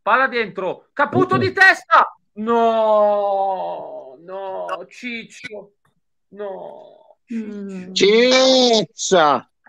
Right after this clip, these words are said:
Speaker 1: Ciccio, cosa ti sei mangiato, Ciccio?
Speaker 2: Bianca, se il trasferimento di Osimhen viene stabilito e regolare, tutte le partite giocate da Osimhen dal regolamento sono nullo.
Speaker 3: Eh, esatto.
Speaker 2: Tre zero a tavolino, per forza. Eh, giù.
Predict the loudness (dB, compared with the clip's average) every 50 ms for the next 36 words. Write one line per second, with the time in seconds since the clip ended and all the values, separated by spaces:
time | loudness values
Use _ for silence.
0 | -20 -20 _ -12 -8 -6 -6 -4 -4 -4 -6 -8 -10 -8 -4 -4 -4 -2 -2 -4
1 | -2 -2 -2 -4 -6 -2 2 2 2 2 2 0 -2 -2 -2 -2 -2 -2 -2 -2
2 | -2 -4 -6 -8 -12 -16 -16 _ _ _ -20 -20 -20 -20 _ -20 -20 -20 -20 -20
3 | _ _ _ _ _ _ _ _ _ _ 2 4 4 4 2 2 2 2 2 2
4 | 2 2 2 2 2 2 4 4 4 4 4 4 4 4 4 4 4 2 0 -2
5 | -4 -2 -2 0 0 0 0 0 0 -2 -2 0 0 2 2 4 4 2 0 -2
6 | -2 -2 -2 -2 -2 -2 -2 -2 -2 -2 0 0 2 2 2 2 0 0 0 0
7 | 0 -2 0 0 0 0 0 0 0 -2 -2 -4 -6 -6 -8 -4 -4 -2 -2 -2
8 | -4 -6 -8 -10 -8 -6 -4 -2 0 2 2 2 2 0 _ _ _ -8 -4 -4
9 | -4 -4 -6 -6 -4 -2 -2 0 0 0 0 0 0 -2 -4 -4 -8 -8 -10 -8
10 | -8 -8 -10 -10 -6 -4 -4 -4 -4 -8 -18 -20 -20 _ _ -20 -20 -20 -20 -20
11 | -20 -16 -14 -14 -14